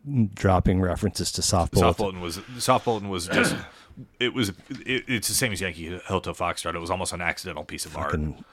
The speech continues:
Speaker 1: little, g-, speaking of people who can't get there, he's fucking rescheduled twice.
Speaker 2: Little Gilman?
Speaker 1: Yeah.
Speaker 2: Um, but no, Soft Bulletin's, uh, it's,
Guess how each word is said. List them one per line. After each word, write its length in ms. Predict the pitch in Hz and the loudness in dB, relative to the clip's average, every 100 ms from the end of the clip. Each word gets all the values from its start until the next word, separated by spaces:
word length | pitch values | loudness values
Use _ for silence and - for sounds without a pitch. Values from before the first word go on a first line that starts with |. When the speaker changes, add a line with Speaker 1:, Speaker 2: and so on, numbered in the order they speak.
| - - | -10 0
Speaker 1:
little, 240 | 90 82 | 2 2
g-, 120 | 78 - | -2 -8
speaking 360 | - 107 87 | -2 0 0
of 60 | 78 | -2
people 280 | 82 76 78 | -2 -4 -6
who 100 | 82 | -6
can't 240 | - 85 | -2 -2
get 140 | - | -4
there, 100 | - | -10
he's 220 | - 90 - | -6 -6 -6
fucking 480 | 90 - 71 71 | -6 -4 -4 -4
rescheduled 500 | 73 87 - 78 - - | -4 -4 -4 -4 -6 -10
twice. 480 | - 76 69 - - | -6 -6 -6 -6 -4
Speaker 2:
Little 140 | 90 | -4
Gilman? 340 | 85 82 92 110 | -2 -4 -6 -8
Speaker 1:
Yeah. 320 | 78 71 64 71 - - - 104 | -8 -8 -8 -10 -12 -16 -4 2
Speaker 2:
Um, 340 | 98 85 85 - - | 2 0 -6 -8 -4
but 100 | 101 | -2
no, 120 | 95 | 0
Soft 240 | 113 104 | 2 0
Bulletin's, 420 | 104 92 85 80 | -2 -6 -8 -10
uh, 400 | 71 80 78 76 76 _ | -8 -6 -6 -8 -14 _
it's, 340 | 101 87 - | -8 -6 -6